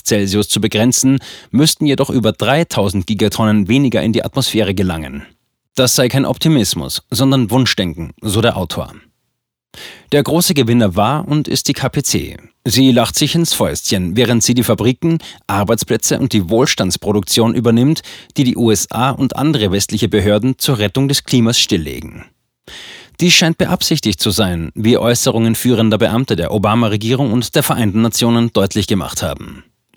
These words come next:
Obamas Wissenschaftszar John Holdren sprach sich in seinem bereits neunzehnhundertdreiundsiebzig erschienenen Buch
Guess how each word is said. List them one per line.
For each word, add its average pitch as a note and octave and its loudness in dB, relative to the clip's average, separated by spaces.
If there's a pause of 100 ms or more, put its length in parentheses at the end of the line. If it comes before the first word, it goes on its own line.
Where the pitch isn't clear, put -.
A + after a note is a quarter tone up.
Obamas B2+ 0
Wissenschaftszar A2 0 (220)
John B2 2
Holdren A#2 2 (260)
sprach A#2+ -2
sich - -2
in B2 2
seinem A2+ 2
bereits G2+ 0
neunzehnhundertdreiundsiebzig A2+ -2
erschienenen G#2 2
Buch A#2 0